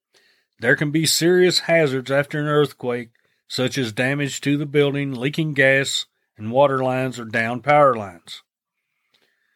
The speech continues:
Once you're safe, pay attention to local news reports for emergency information and instructions via ba-, battery-powered radio, T V, social media, or from cell phone text alerts.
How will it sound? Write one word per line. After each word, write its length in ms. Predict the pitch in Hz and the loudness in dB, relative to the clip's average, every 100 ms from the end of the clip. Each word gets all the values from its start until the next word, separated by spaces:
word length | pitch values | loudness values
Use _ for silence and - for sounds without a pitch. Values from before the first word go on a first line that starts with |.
| _ _ | _ _
Once 280 | 110 147 - | 0 0 2
you're 120 | 151 | 2
safe, 500 | - 165 175 - - - | 4 4 4 0 -6 -4
pay 180 | 131 139 | 0 2
attention 440 | - 165 151 151 | 2 -2 -2 -4
to 100 | 143 | -4
local 360 | 127 139 151 156 | 0 0 0 -2
news 320 | 156 170 151 | 0 0 0
reports 720 | 147 - 151 160 156 - - _ | -6 -6 -2 -2 -4 -10 -14 _
for 200 | - 120 | -8 -6
emergency 600 | 113 123 147 160 - 165 | 0 0 0 -2 -4 -2
information 760 | 165 160 156 139 135 - 131 127 _ _ _ | -2 -2 -2 0 0 -4 -10 -12 _ _ _
and 140 | - 120 | -6 -2
instructions 800 | 123 - 175 170 - 123 120 117 _ _ _ | 0 0 4 4 2 -6 -8 -14 _ _ _
via 260 | 113 131 117 | 2 2 2
ba-, 300 | 117 123 - | -4 -8 -6
battery-powered 840 | 123 135 147 160 160 160 151 160 139 | 0 0 2 -2 0 2 2 2 2
radio, 480 | 143 139 139 139 | 2 2 2 0
T 260 | 139 - 147 | 0 -2 -2
V, 280 | 143 147 139 | 0 -2 -2
social 400 | - 147 160 156 | -2 -2 -2 -4
media, 440 | 143 139 139 139 - _ _ _ _ _ | -2 0 2 0 -4 _ _ _ _ _
or 220 | 135 147 | 2 2
from 220 | - 143 | 2 -2
cell 240 | - 139 135 | 0 2 2
phone 280 | 127 127 | 0 -4
text 380 | 123 139 135 - | -2 -2 -2 -6
alerts. 500 | 117 107 - _ - | -10 -12 -14 _ -20